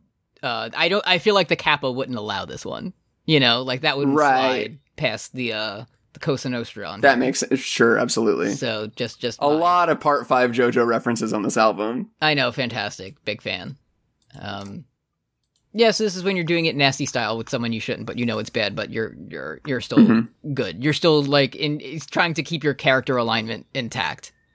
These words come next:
Speaker 1: you know?
Speaker 2: Right.
Speaker 1: So.
Speaker 2: Um, yeah, call me Brienne of Tarth the way I'm fucking loyalty right now.
Speaker 1: Mm-hmm. Exactly.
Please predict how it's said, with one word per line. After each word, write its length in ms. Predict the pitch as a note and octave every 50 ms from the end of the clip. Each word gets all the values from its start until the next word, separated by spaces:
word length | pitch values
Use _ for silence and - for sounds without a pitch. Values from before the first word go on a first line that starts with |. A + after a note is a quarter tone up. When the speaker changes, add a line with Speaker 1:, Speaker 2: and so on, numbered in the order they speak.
| _ -
Speaker 1:
you 140 | - B2 G#2+
know? 80 | G2
Speaker 2:
Right. 480 | - E3 D#3+ C3+ A#2 A#2 G#2 F2 - - _
Speaker 1:
So. 300 | - - - D2+ - - -
Speaker 2:
Um, 560 | C3 A#2+ A#2 A2+ A2+ A2+ A2 A2 A#2 A2+ - - _ _ _ _ -
yeah, 140 | - G#2+
call 180 | G2 - D#3 D3
me 180 | D#3+ E3 D#3+ D3
Brienne 340 | C#3 B2 A#2+ C#3+ C#3 C3+ B2+
of 80 | A#2+
Tarth 240 | G#2+ - B2 A#2 A2+
the 80 | A#2 A2+
way 100 | A2+ A2+
I'm 120 | A2+ A#2
fucking 260 | A2+ B2 A#2+ - A2+
loyalty 400 | A2+ G#2+ G#2+ G#2+ G2+ G#2+ A2+ B2
right 220 | A2 A2+ A2 F2+ F2+
now. 260 | F2+ A2+ A#2+ C3 C3+ - _ _ _ -
Speaker 1:
Mm-hmm. 300 | D#3+ D#3+ E3+ G3 C4 D4 - _ _ _ _ _ _ _ _ _ _ -
Exactly. 500 | D3 C#3+ C3 B2 G#2+ F#2+ - G#2+ A2 A#2